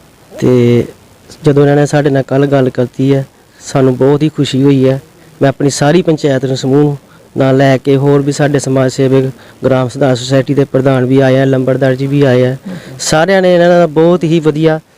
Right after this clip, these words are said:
ਸਹਿਯੋਗ ਨਾਲ ਧੰਨਵਾਦ ਕੀਤਾ ਹੈ, ਵੈਲਕਮ ਕੀਤਾ ਹੈ। ਤੇ ਮੈਂ ਇਹਨਾਂ ਦੇ ਮਾਂ ਪਿਓ ਦੀ ਬਹੁਤ ਤਾਰੀਫ ਕਰਦਾ, ਖਾਸ ਕਰਕੇ ਇਹਨਾਂ ਦੀ ਮਾਤਾ ਦੀ। ਜਦੋਂ ਇਹਨਾਂ ਨੇ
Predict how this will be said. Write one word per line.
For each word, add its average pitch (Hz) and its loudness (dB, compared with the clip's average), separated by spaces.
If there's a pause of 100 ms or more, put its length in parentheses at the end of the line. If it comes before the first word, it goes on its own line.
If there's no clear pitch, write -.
(160)
ਸਹਿਯੋਗ 147 0
ਨਾਲ 147 2
ਧੰਨਵਾਦ 139 0
ਕੀਤਾ 135 -4
ਹੈ, 143 -2 (120)
ਵੈਲਕਮ 139 0
ਕੀਤਾ 139 -2
ਹੈ। 147 -2 (480)
ਤੇ 147 4
ਮੈਂ 151 2
ਇਹਨਾਂ 165 4
ਦੇ 170 2
ਮਾਂ 156 0
ਪਿਓ 156 -4
ਦੀ 165 -2 (240)
ਬਹੁਤ 165 2
ਤਾਰੀਫ 175 0
ਕਰਦਾ, 147 0 (440)
ਖਾਸ 151 -2
ਕਰਕੇ 147 -2
ਇਹਨਾਂ 160 2
ਦੀ 175 2
ਮਾਤਾ 156 2
ਦੀ। 156 0
ਜਦੋਂ 156 0
ਇਹਨਾਂ 160 2
ਨੇ 165 2